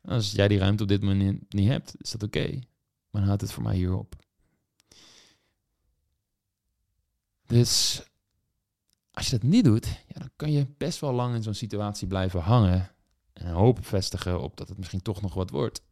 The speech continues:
Waarmee je tijd verliest die je ook met iemand in een liefdevolle, mooie relatie had kunnen zitten. Dat is iets heel belangrijks wat je moet beseffen.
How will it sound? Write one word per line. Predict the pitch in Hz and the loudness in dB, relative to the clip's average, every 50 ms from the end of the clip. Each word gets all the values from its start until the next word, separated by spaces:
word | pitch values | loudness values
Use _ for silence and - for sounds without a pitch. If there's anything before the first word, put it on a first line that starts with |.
| _ _ _ _ _ _ _ _ _ _ _ _ _ _ _ _ _ _ _ _ _ _ - _ _ _ _ _ _ _ _ _ _ _ _ _ _ _ _ _ _ | _ _ _ _ _ _ _ _ _ _ _ _ _ _ _ _ _ _ _ _ _ _ -20 _ _ _ _ _ _ _ _ _ _ _ _ _ _ _ _ _ _
Waarmee | - 101 101 107 107 110 110 110 | -2 0 2 2 4 4 4 4
je | 107 107 104 101 98 98 - _ _ _ - | 4 4 2 2 0 -4 -8 _ _ _ -4
tijd | 123 117 120 127 127 - | -2 0 0 -2 -4 -6
verliest | - - 107 104 104 104 - - | -10 -8 -6 -6 -6 -6 -8 -8
die | - 98 | -8 -6
je | 98 101 - _ | -6 -6 -8 _
ook | - - 110 110 113 - | -4 -2 0 0 0 -2
met | 107 101 - | -6 -6 -4
iemand | - 101 101 95 98 | -2 -2 -2 -2 -2
in | 95 | -2
een | 92 92 92 | -2 -2 -2
liefdevolle, | 98 95 - - 95 - - 101 95 95 | -2 -2 -4 -6 -12 -8 -6 -4 -4 -2
mooie | 92 92 92 92 92 92 | -2 -2 -2 -2 -2 -2
relatie | 92 98 98 95 95 - - - | -4 -2 -2 -4 -4 -4 -6 -10
had | - | -10
kunnen | - - - - 58 | -10 -10 -8 -8 -8
zitten. | 98 - - - - 85 85 - _ _ _ _ _ _ _ _ _ _ _ - | -10 -10 -12 -12 -14 -16 -18 -20 _ _ _ _ _ _ _ _ _ _ _ -16
Dat | 110 110 104 107 107 113 113 120 | -16 -8 0 2 2 2 2 0
is | 113 107 | -2 -2
iets | 104 - | -2 0
heel | 104 101 98 98 | 0 0 0 0
belangrijks | 101 98 98 95 95 95 92 92 95 - - - - | 0 0 0 2 2 2 2 2 0 0 -4 -10 -14
wat | - 87 - | -14 -16 -14
je | - - 95 | -8 -6 -4
moet | 92 92 90 | -4 -4 -4
beseffen. | - 95 - - 101 92 90 - - - - 85 | -6 -6 -6 -4 -4 -4 -6 -6 -10 -14 -16 -20